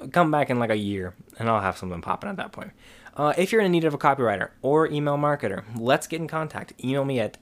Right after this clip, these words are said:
n sedgberg dot freelance at gmail dot com. That's N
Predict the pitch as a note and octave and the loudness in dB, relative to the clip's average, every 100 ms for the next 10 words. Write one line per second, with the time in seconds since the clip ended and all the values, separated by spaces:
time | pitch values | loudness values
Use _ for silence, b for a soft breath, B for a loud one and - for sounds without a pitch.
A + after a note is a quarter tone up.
0 | - B2 C#3 D3 C3+ B2 A#2 A#2+ C3 G#2 | -2 -2 0 -2 -2 -2 -2 -4 -2 -4
1 | - - A#2 A2+ A2 A2 G#2 G#2 A2 G#2 | -6 -6 -4 -2 -4 -6 -6 -4 -2 0
2 | G2+ - F#2 F#2 F#2 - _ A2+ A2+ B2+ | -2 -2 -8 -8 -10 -14 _ -4 -2 -2